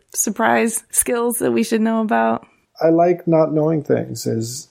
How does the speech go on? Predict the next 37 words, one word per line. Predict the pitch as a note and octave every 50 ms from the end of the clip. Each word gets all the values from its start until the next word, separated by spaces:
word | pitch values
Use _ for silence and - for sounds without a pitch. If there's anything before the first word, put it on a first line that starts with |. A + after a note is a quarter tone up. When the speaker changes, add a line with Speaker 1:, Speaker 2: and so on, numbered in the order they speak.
| _
Speaker 2:
is | - C3+ B2+ B2 B2 B2 A#2 A2+ A#2 - - - - _
one | - B2+ B2+ A#2+
of | A#2+ A#2 A2+
my | A#2+ A#2 A2+
favorite | - - - A#2+ A2+ A2 A2 -
places, | - A#2 A#2 A#2+ B2 - - A#2 A#2 A#2+ A#2+ A#2+ - -
you | - A#2 A2
know, | A2 A2+ A#2+ B2+ - - _ - -
kind | - B2 A2+
of | A2 A2+ - -
the | - A#2 G#2+ G#2 - - _ -
discovery, | A2+ G#2+ - - - C3 C3 B2+ B2 B2+ A#2 A2 G#2 G2+ G2+
and, | G2+ G2+ G#2 G2+ - _
and | - B2 A2+ A2 A2
that | A2+ A2+ A2+
could | - A#2 G#2
be | G#2 A#2 G#2+ G#2+ G#2+ G#2 G#2 - _ _ _ _ _ _ _ _ _ _
as | A#2+ A2 G#2
much | A2 A2+ - - - _ _ _ _ _ _
business | - C3+ B2+ A#2+ C3+ B2+ B2 B2 A#2+ - A#2+
as | A2 G2+ G#2
it's | G#2+ A2 G#2 - - - - - - - _ _ _ -
mediums | A2 A2 A2+ A#2 A#2 A2+ A#2 A2+ A2+ A2+ A2+ A2 G#2+ A2+
and | A#2+ G#2+ A2 A2+ B2 - _ _
one | - A#2 A2 G#2+ G2+ G2+
to | - G#2+
work, | G#2 A2 A#2+ B2 B2 B2 A#2 - - -
or | - G2+ G#2+ G#2 G#2 - _ _ _ -
the | A#2+ A2+
idea | A2 G#2+ G#2 A2+ A#2 A#2+ A#2
of, | A#2 A2 G2 - - - _ _ _ _ _ _ _ _ _ _ _ _ _ _
of | A#2 A2 G2 G2 G2+
being | A2+ G#2 G2+ G2 G2+
able | G#2 G#2 G#2 G2+ G#2+ G#2 G2+
to | G2+ - G2
kind | - - G2+ G2 F#2+
of | F#2+